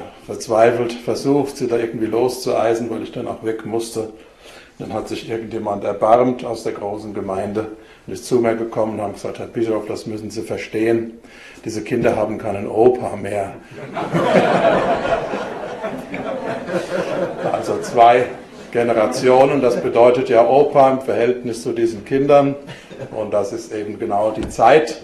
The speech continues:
auch des Zweiten Vatikanums, die ich selber in meiner Kinder- und Jugendzeit ja miterlebt habe. Erst zuerst miterlebt, vielleicht so als vierzehn, fünfzehn, sechzehnjähriger.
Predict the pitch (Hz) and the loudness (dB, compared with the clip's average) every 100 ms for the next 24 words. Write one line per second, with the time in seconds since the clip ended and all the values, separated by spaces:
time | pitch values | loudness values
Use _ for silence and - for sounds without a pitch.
0 | - 113 110 - 107 - 104 107 110 101 | -4 0 0 -4 -10 -4 2 2 0 0
1 | 104 104 - 110 123 139 139 - 117 113 | 0 -2 -2 2 4 4 2 -2 -4 -4
2 | - 110 120 117 120 107 101 98 95 131 | -2 0 4 4 4 0 -2 -4 -2 2
3 | 127 120 120 - - - - - 98 117 | 4 4 2 -6 -16 -20 -20 -16 -2 0
4 | 117 113 117 104 - - 104 98 98 - | 0 -2 4 4 4 2 2 2 0 -12
5 | - _ 117 127 127 - 120 107 123 139 | -20 _ 0 0 0 -6 -6 2 4 4
6 | - 107 120 139 143 117 113 107 107 - | -2 4 6 6 4 -2 -6 -6 -6 -8
7 | - 117 95 98 - - 151 - - - | -14 -10 -8 -8 -10 0 0 0 -6 -18
8 | _ - 117 113 139 175 165 - - 117 | _ -4 -2 2 4 4 2 -8 -4 -4
9 | 117 - 110 98 - 117 117 - 110 - | -4 -8 -12 -12 -10 -10 -10 -10 -12 -8
10 | 120 120 - 101 117 147 - - 127 113 | -6 -6 -10 -8 -2 -2 -2 -4 -4 2
11 | 131 151 160 147 147 147 | 4 6 6 6 4 2